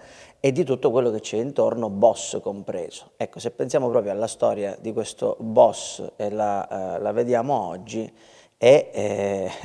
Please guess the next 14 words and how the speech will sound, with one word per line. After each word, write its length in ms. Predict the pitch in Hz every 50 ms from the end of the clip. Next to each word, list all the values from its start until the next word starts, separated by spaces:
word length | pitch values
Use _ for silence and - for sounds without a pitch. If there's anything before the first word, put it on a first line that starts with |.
| 123 -
<laughs> 0 | - _ _ - - -
sembra, 480 | - - 135 139 147 135 123 120 117 107
il 100 | 120 120
romanzo 360 | 143 147 131 139 156 139 120
sembra 260 | 113 117 113 110 110
scritto 560 | - - - 127 104 - - - - 98 - -
ieri. 460 | - 107 107 101 92 - - - 104 - _ - - - - - _ _
Quindi, 420 | - 151 165 156 127 120 113 - - - -
mm, 280 | - - 127 127 - - - - - -
ci 120 | - 156
si 140 | 139 - 156
deve 160 | 170 175 165
aspettare 500 | 165 165 - - - - 180 165 147 131
soltanto, 960 | - - 151 147 139 - - 160 160 156 156 151 139 - 139 131 127 120 -